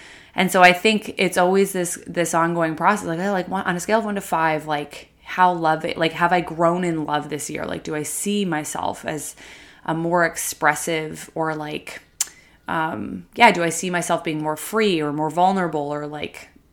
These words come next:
you know, if you wanna even get more specific with love, you go to one Corinthians thirteen, you say, like, "Do I tend to believe the best of people more often than the worst? Do I tend towards envy or not?" Like,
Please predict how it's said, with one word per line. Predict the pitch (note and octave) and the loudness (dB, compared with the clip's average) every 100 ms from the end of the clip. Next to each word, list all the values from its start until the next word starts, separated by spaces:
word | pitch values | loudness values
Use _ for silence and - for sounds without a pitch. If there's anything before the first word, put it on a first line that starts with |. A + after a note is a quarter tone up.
| _ _ - - | _ _ -20 -8
you | F3 | -4
know, | D#3 D#3 | -4 -4
if | D#3+ | -4
you | |
wanna | D#3 D#3 D#3 | -2 -2 -2
even | D#3 D#3 D3+ | -2 -2 -2
get | D3+ | -2
more | D#3 D#3 E3 D#3+ - | -2 -2 -2 -2 -6
specific | - - D#3+ E3 E3+ E3 | -12 -8 -6 -4 -4 -4
with | D#3+ | -6
love, | D3 C#3+ D#3+ G3+ | -4 0 0 -2
you | E3 | -6
go | D#3+ D#3 | -4 -4
to | D#3 | -2
one | D3+ C#3 | -4 -4
Corinthians | D#3 D3+ D3+ D3 | -6 -6 -6 -6
thirteen, | D#3+ - A3+ G3+ | -6 -2 0 0
you | E3 | 0
say, | E3 D3 | -2 -2
like, | D3 D3 - - - - - - - - | -4 -6 -12 -20 -20 -20 -20 -20 -20 -10
"Do | E3+ E3 | -2 0
I | E3+ | 0
tend | F#3+ F#3 | 0 -2
to | F3+ | -2
believe | F3+ F3+ F3+ F3 | 0 0 0 0
the | F3 | 0
best | F#3 A#3 - G#3 | 4 4 4 -2
of | F3 - | -2 -2
people | E3 - D3 | -4 -4 -6
more | D3 D3 | -2 0
often | D3 D#3+ - F3 | 0 -2 -4 -2
than | F3 | 0
the | F3+ F3+ | 0 0
worst? | F#3 F3+ - - - | 4 4 4 -4 -6
Do | E3 D3+ | -4 0
I | D#3+ | -2
tend | D#3 F3+ F3 F3+ E3+ | -2 -4 -2 -2 -4
towards | F#3 E3+ E3 E3 F3 F3 F3 - | -2 0 0 0 0 0 -4 -2
envy | F3 F#3+ G3 G#3 G#3+ | 0 0 0 2 2
or | F#3+ F#3 | 0 0
not?" | F3 F3 - | 0 0 2
Like, | F3 E3+ | 2 2